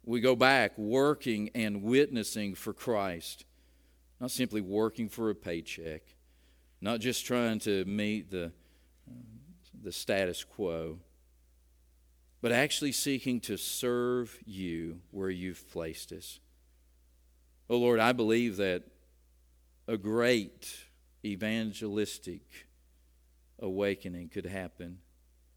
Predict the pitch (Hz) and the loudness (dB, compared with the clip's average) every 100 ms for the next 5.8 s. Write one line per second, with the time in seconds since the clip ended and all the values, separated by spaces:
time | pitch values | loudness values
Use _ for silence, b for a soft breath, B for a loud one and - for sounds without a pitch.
0 | _ _ _ _ _ _ - 101 - 139 | _ _ _ _ _ _ -10 -10 -4 0
1 | 131 - 120 104 92 - - - 107 113 | 2 0 -4 -4 -4 -8 -12 -10 -2 0
2 | 117 98 107 110 107 98 98 85 120 110 | 0 0 0 0 -6 -6 -6 -6 -6 -6
3 | - 104 104 113 107 - 101 92 87 - | -6 -6 -4 -4 -6 -6 -6 -6 -8 -16
4 | b b b - 95 92 110 104 92 - | b b b -10 -6 -4 -2 -2 -4 -4
5 | 98 85 - 104 98 87 82 87 | -8 -8 -6 -4 -4 -8 -10 -14